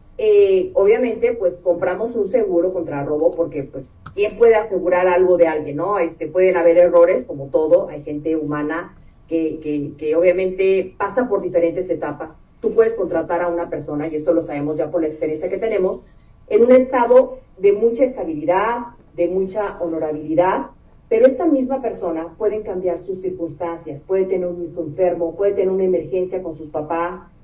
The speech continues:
puede tener una necesidad económica muy grande, y una persona que siempre fue honesta, honesta,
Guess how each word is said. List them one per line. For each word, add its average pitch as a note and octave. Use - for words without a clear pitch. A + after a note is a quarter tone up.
puede A#3
tener G3+
una G#3+
necesidad E3
económica F3
muy F#3
grande, F3+
y F#3+
una B3
persona A3+
que F#3+
siempre A#3+
fue A3
honesta, G3+
honesta, G#3+